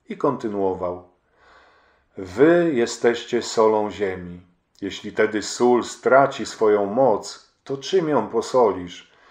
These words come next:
Na nic więcej się już nie przyda, tylko aby była precz wyrzucona i przez ludzi podeptana.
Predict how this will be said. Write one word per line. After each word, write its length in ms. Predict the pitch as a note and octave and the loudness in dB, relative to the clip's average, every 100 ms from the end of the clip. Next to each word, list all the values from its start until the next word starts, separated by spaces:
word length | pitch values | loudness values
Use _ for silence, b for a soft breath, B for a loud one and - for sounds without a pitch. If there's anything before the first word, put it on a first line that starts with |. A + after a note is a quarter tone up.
| b b - | b b 0
Na 160 | C3 | 2
nic 220 | D#3 D#3 C3 | 2 0 0
więcej 480 | D#3+ D3 A#2 G#2 | 2 2 0 -6
się 140 | F#2+ G#2 | -6 -8
już 220 | G2+ - | -8 -6
nie 120 | A2 | -8
przyda, 420 | G#2 - A#2+ B2 | -6 -2 4 4
tylko 340 | B2 B2+ B2 B2+ | 4 0 4 4
aby 180 | B2+ B2+ | 4 2
była 240 | C3 C3+ | 6 6
precz 440 | C3+ C#3+ D3+ A#2 | 4 4 4 4
wyrzucona 600 | G2 G2+ G#2+ G#2 B2 B2 B2 | -2 -6 -6 -2 0 0 -2
i 60 | |
przez 300 | A#2+ B2 G#2+ | -4 -6 -4
ludzi 320 | A2 B2+ B2 | -2 -4 -4
podeptana. 840 | B2 B2 A#2+ - A2+ G2+ F2+ F2 | -6 -6 -6 -6 -2 -2 -2 -10